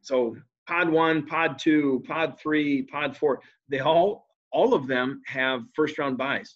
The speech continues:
So the two teams that are in that pod play in the second round automatically.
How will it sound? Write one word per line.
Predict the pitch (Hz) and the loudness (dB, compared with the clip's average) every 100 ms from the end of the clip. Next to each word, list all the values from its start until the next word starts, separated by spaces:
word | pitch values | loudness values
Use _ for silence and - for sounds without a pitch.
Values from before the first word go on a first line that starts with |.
| _ | _
So | - 135 123 113 _ - | 0 2 2 0 _ -10
the | 127 | -10
two | - 208 | -6 -6
teams | 208 - 202 196 151 | -6 -2 0 0 0
that | 147 | 0
are | 135 - | 0 -2
in | 175 175 | -4 -2
that | 143 - | -6 -8
pod | 151 156 117 110 | -8 -4 -4 -6
play | - 131 127 | -2 0 0
in | 117 | -4
the | 113 | -8
second | 113 123 107 | -4 -4 -2
round | 113 101 | -6 -6
automatically. | 98 95 90 - | -12 -16 -18 -20